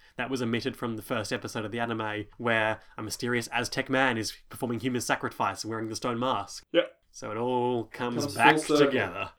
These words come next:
Speaker 2: I mean, the fact that barely any of that is alluded to in part one, and now it's just gone to, "Oh yeah, by the way, there are these pillar dudes."
Speaker 1: Yeah.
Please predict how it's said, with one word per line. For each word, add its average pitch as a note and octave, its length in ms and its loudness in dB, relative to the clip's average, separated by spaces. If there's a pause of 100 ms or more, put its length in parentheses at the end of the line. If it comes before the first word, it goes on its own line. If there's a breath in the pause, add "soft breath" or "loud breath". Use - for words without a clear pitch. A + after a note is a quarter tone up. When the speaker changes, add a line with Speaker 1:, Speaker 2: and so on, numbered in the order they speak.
(100)
Speaker 2:
I G3 120 2
mean, B3+ 360 0
the A#3 140 2
fact C4+ 380 0
that B3+ 240 2 (180)
barely A3+ 600 8 (120)
any D#3 240 0
of B2+ 120 -4
that B2 220 0
is B2 100 -4
alluded B2+ 260 2
to B2+ 100 -4
in A2+ 60 -4
part A2+ 240 -2
one, A2+ 260 -2
and B2 140 -4
now B2 240 -2
it's - 100 -10
just - 220 -6
gone A#2 200 -2
to, A2+ 200 -4 (240)
"Oh B2+ 80 2
yeah, B2+ 140 2
by C3 160 2
the B2 80 0
way, A#2+ 180 2
there A2+ 100 -2
are A2+ 60 -2
these A2 160 -8
pillar E3+ 280 -2
dudes." A#2 440 -4
Speaker 1:
Yeah. A2+ 180 2